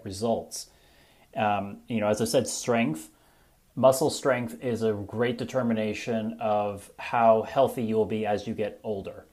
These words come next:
It's a great sign of you being physically independent and overall health as you get older. So however you need to get it in, get out of the mindset that just because I have,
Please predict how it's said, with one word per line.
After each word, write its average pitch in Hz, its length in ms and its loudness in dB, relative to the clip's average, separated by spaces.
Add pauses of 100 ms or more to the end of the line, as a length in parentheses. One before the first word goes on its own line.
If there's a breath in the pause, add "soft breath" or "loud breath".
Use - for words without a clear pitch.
(100)
It's - 120 -16
a - 20 -20
great 107 240 0
sign 113 240 2
of 95 100 -6
you 107 140 -2
being 101 260 -4
physically 123 500 -2
independent 135 760 -2 (520 loud breath)
and 117 200 2
overall 113 460 6
health 113 420 2
as 110 240 0
you 110 40 -4
get 107 140 -2
older. 95 300 -2
So 107 440 -4 (400 soft breath)
however 127 520 6
you 131 180 2
need 123 220 0
to 123 80 -4
get 113 180 4
it 107 100 4
in, 123 360 0 (300 loud breath)
get 127 200 4
out 143 120 8
of 139 100 4
the 127 80 4
mindset 120 720 2
that 107 320 4
just 123 160 -6
because 117 480 0
I 107 140 2
have, 110 480 0